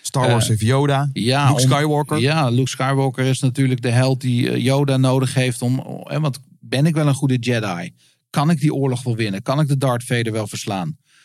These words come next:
Speaker 2: Kan ik de resistance wel leiden? Mijn familie is dood. Ik moet het nu doen. Ik heb dat nog nooit gedaan. Lukt het me wel? En Yoda geeft hem eigenlijk het plan.
Speaker 1: Ja.
Speaker 2: En dat is een heel cruciaal punt, ook in onze marketing.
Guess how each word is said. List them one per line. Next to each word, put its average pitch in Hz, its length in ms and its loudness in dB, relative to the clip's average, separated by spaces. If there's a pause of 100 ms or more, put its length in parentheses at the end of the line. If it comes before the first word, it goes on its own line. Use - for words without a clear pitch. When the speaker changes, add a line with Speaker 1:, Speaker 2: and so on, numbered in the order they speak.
(320)
Speaker 2:
Kan 143 100 2
ik 151 100 4
de 143 100 2
resistance 123 580 0
wel 110 100 0
leiden? 98 380 -4
Mijn 113 180 -4
familie 160 420 4
is 139 100 0
dood. 110 320 -4
Ik 170 200 -4
moet 170 180 4
het 139 120 0
nu 123 100 0
doen. 113 180 -2
Ik 117 80 -6
heb 156 140 -2
dat 165 100 0
nog 160 120 2
nooit 160 220 2
gedaan. 165 380 0
Lukt 151 200 0
het 160 120 -4
me 135 100 0
wel? 107 280 -2
En 113 80 -2
Yoda 139 300 0
geeft 131 340 -4
hem 120 120 -4
eigenlijk 123 500 -4 (280)
het - 240 -10
plan. 123 420 0 (280)
Speaker 1:
Ja. 120 280 0 (240)
Speaker 2:
En 123 120 -2
dat 151 120 0
is 151 60 -4
een 139 60 2
heel 175 320 0
cruciaal 147 480 0
punt, 139 440 0
ook 139 200 -2
in 143 60 2
onze 127 200 0
marketing. 143 760 -2